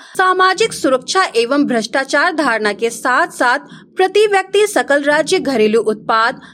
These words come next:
साक्षरता दर और स्वास्थ्य सूचकांक जैसे राज्य स्तरीय मापदंडों पर भी विचार किया जाता है। साथियों, क्या आप भी कोविड के बाद गुस्सा और तनाव का अनुभव कर रहे हैं?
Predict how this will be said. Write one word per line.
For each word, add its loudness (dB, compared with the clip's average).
साक्षरता -2
दर 0
और 0
स्वास्थ्य -2
सूचकांक 0
जैसे -2
राज्य 0
स्तरीय 2
मापदंडों 0
पर 0
भी 0
विचार -2
किया -2
जाता -2
है। -2
साथियों, 0
क्या 0
आप 0
भी 2
कोविड -2
के 0
बाद -2
गुस्सा -4
और -2
तनाव 0
का 0
अनुभव -2
कर 2
रहे 0
हैं? -2